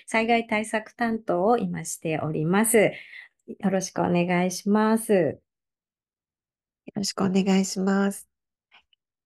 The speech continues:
Speaker 2: そう。
Speaker 1: はい。
Speaker 2: 高岡さんの防災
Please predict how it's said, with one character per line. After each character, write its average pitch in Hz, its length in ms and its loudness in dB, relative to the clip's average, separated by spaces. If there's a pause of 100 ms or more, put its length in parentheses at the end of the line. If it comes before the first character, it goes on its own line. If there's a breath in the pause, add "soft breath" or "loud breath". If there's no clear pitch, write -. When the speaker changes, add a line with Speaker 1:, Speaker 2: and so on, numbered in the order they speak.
(2750 soft breath)
Speaker 2:
そ 165 60 -6
う。 151 200 -8 (540)
Speaker 1:
は - 100 -14
い。 220 60 -14 (140)
Speaker 2:
高 226 80 -12
岡 226 140 0
さ 214 180 2
ん 202 40 0
の 196 260 2 (320)
防 208 140 4
災 208 360 0